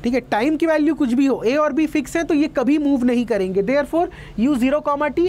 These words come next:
and U L comma t both are equal to zero। These are our boundary condition, ठीक, these are our boundary condition। अब at t equal to zero, ध्यान से देखना डायग्राम को, t equal to zero पे मैंने अभी स्ट्रिंग को रिलीज नहीं किया है।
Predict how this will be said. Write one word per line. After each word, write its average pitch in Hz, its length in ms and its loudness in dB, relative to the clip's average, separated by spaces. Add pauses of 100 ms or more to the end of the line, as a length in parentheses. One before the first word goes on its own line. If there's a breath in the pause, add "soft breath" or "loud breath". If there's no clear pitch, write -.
(120)
and 254 160 0
U 294 240 2
L 277 160 -2
comma 269 300 0
t 330 80 2 (100)
both 277 240 0
are 262 140 0
equal 240 280 -2
to 262 160 0
zero। 190 200 -2 (280 loud breath)
These 302 280 2
are 294 140 2
our 294 120 0 (100)
boundary 233 380 2
condition, 180 420 -2 (640)
ठीक, 226 120 -6 (400 loud breath)
these 277 280 2
are 277 60 -2 (100)
our 285 120 2 (120)
boundary 226 380 0
condition। 180 440 -4 (260 loud breath)
अब 220 200 -2 (380 loud breath)
at 302 140 -2 (120)
t 349 160 2
equal 339 340 0
to 302 160 2
zero, 220 180 0 (380)
ध्यान 269 220 0
से 320 80 0
देखना 285 240 0
डायग्राम 208 420 0
को, 160 140 -8 (460 loud breath)
t 339 180 4
equal 349 320 0
to 294 120 2
zero 320 220 2
पे 359 80 2
मैंने 311 260 2
अभी 339 200 2
स्ट्रिंग 311 400 0
को 339 120 2
रिलीज 294 400 2
नहीं 277 320 2
किया 247 280 0
है। 147 200 -6